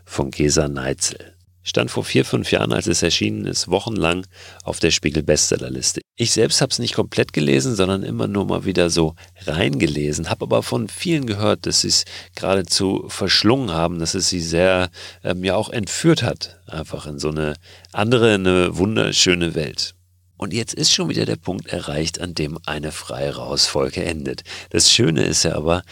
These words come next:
es kommt immer eine neue, und zwar schon am Donnerstag. Würde mich freuen, wenn du da wieder reinhörst. Wenn du übrigens diesen Podcast bei Apple Podcasts oder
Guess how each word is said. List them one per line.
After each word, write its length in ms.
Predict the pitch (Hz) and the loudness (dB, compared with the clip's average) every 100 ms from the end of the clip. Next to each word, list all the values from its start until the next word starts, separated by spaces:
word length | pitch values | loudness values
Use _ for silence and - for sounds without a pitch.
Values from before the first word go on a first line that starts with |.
| - - | -18 -10
es 200 | - - | -2 0
kommt 240 | - 101 | 0 -4
immer 240 | - 85 87 | -4 -2 0
eine 240 | 90 98 | 0 0
neue, 300 | 92 107 92 | 4 4 4
und 200 | 71 76 | 2 -2
zwar 200 | - 87 | 2 4
schon 160 | - 98 | 4 0
am 140 | 85 | 0
Donnerstag. 560 | 80 82 82 - - - | 2 4 2 0 -4 -4
Würde 160 | - - | -2 0
mich 140 | 110 | -2
freuen, 420 | - 104 127 113 | 0 0 0 -4
wenn 140 | 95 92 | -4 -4
du 80 | 92 | -2
da 340 | 71 76 85 - | 0 0 -2 -4
wieder 400 | - 82 80 69 | -10 -2 0 0
reinhörst. 680 | 65 71 71 - - - - - - - | -4 -6 -6 -12 -10 -10 -10 -16 -16 -2
Wenn 160 | - 180 | 0 2
du 80 | 202 | 2
übrigens 440 | 117 95 85 - | 2 2 2 0
diesen 280 | 95 87 82 | -2 -4 -4
Podcast 640 | 107 - - 82 - - | -8 -8 -8 -4 -4 -4
bei 220 | - 82 - | -2 -2 -4
Apple 280 | 135 160 - | -4 -2 0
Podcasts 840 | - 78 - - 76 71 - - | 0 0 -2 -8 -6 -4 -6 -6
oder 240 | - 76 | -8 -8